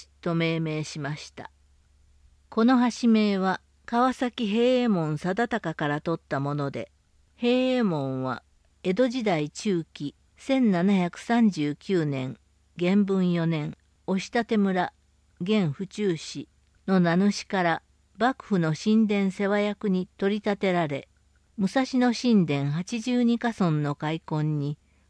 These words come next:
大きな功績を残しました。平右衛門の供養塔は、近隣七神殿の農民により、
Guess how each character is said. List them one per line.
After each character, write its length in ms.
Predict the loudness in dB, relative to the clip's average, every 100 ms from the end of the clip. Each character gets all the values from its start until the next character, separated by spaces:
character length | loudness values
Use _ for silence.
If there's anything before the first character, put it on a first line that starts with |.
| _ -2
大 220 | 2 2
き 140 | 0 -2
な 160 | -2 -2
功 200 | -2 -2
績 360 | -6 -4 -4 -2
を 40 |
残 280 | -2 -4 -6
し 120 | -6
ま 160 | -6 -6
し 100 | -10
た。 240 | -16 -18 _ _ _ _ _ _ _ _ _ _ _
平 140 | 2
右 240 | 4 4 2
衛 80 |
門 340 | 2 0 -2 -2
の 160 | -4
供 160 | -2 0
養 240 | 2 2
塔 380 | -2 -2 0 0
は、 200 | 0 -4 _ _ _ -2
近 320 | 2 4 4
隣 160 | 4 4
七 340 | 4 4 2
神 320 | 0 2 2
殿 240 | 2 0 0
の 140 | 0
農 260 | 0 2 2
民 300 | 2 2 0
に 160 | 0
よ 120 | -2
り、 240 | -2 -6